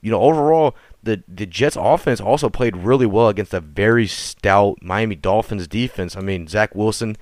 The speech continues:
didn't make any mistakes in that game, which is a great sign for him. Uh, Sauce Gardner, their first-round pick out of Cincinnati at corner, he played amazing last week,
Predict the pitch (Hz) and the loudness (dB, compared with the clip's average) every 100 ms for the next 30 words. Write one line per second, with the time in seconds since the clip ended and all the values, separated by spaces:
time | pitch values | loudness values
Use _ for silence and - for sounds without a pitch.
0 | _ - - 113 95 92 107 - 95 104 | _ -12 -6 -6 -4 -4 -4 -6 -8 -4
1 | 107 - 107 107 - 101 98 95 104 101 | -4 -4 -4 -4 -4 -6 -4 -2 -2 -2
2 | 95 80 85 76 - - 85 82 92 113 | -6 -6 -10 -10 -18 -18 -14 -6 0 0
3 | - - 101 104 - 95 92 101 98 - | 0 -6 -4 -4 -4 -6 -4 -4 -4 -10
4 | - - - 85 85 - 101 98 - 98 | -20 -20 -10 -6 -4 2 2 2 2 2
5 | 104 101 92 95 98 - 101 98 101 98 | 2 -2 -4 -4 -4 -4 -4 -4 -4 -4
6 | - 95 90 92 - 101 95 92 95 85 | -2 -4 -4 -6 -6 -6 -4 -2 -2 -4
7 | - 101 110 107 101 - 123 127 - 107 | -6 -2 0 2 -2 -4 -4 -2 0 0
8 | 92 82 80 90 113 107 95 98 95 95 | 0 -2 -4 0 0 0 0 -2 -2 -4
9 | 95 | -6